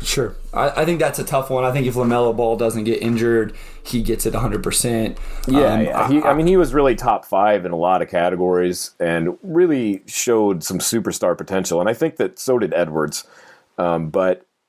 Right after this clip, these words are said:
Speaker 2: LaMelo was doing it more consistently. And like I said, he does more things to make the team better.
Speaker 1: Absolutely.
Speaker 2: Um, and, and his playmaking and everything. And it just really the fact that he brought some excitement back to possibly the most depressing franchise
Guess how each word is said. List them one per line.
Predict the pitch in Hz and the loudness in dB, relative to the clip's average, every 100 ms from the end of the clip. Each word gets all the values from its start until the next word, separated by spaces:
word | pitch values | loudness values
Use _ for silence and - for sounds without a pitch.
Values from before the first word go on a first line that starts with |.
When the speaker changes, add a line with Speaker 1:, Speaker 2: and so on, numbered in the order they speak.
| _ _ | _ _
Speaker 2:
LaMelo | 120 135 156 160 | -4 2 2 4
was | 120 90 | 2 0
doing | 104 95 | -2 -2
it | |
more | 87 90 | -2 -2
consistently. | 82 78 104 92 104 98 92 | -4 -4 -4 -2 -4 -2 0
And | 90 | 0
like | 90 82 | -2 -4
I | |
said, | 87 101 98 | -2 -2 -2
he | 120 | -2
does | 131 113 | -2 -2
more | 107 107 | -2 -2
things | 98 101 92 82 | -2 -2 -2 -4
to | 90 | -4
make | 82 82 | -2 -4
the | 80 | -6
team | - 98 101 | -4 -2 0
better. | - 85 85 | 2 2 2
Speaker 1:
Absolutely. | 113 107 95 92 - - _ _ - | 0 -2 -4 -6 -18 -20 _ _ -4
Speaker 2:
Um, | 92 87 85 85 _ - | -2 0 -2 -6 _ -4
and, | 90 85 | -2 0
and | 87 90 85 | -2 -4 -2
his | 87 104 | -2 -4
playmaking | - 110 104 98 90 90 92 87 | -4 -2 0 0 -2 -2 -2 -2
and | 82 | -2
everything. | 87 87 139 | -2 0 0
And | 165 | 0
it | |
just | 185 196 | -2 -2
really | 214 202 | 0 0
the | 123 | -2
fact | - 107 107 | -2 -2 -2
that | 95 | -6
he | 87 | -2
brought | 98 101 - | 0 -2 -4
some | 90 | -10
excitement | 82 - 104 104 95 | -8 -2 -2 -2 -2
back | 95 92 | -2 -4
to | 98 | -8
possibly | - 185 165 120 123 117 104 | -4 -4 -4 -4 -2 0 0
the | 92 | 0
most | 107 95 | -2 -4
depressing | 101 - 101 90 92 82 | -8 -4 -2 -2 -4 -4
franchise | 90 85 80 82 78 71 - | -2 -2 0 0 -2 -6 -14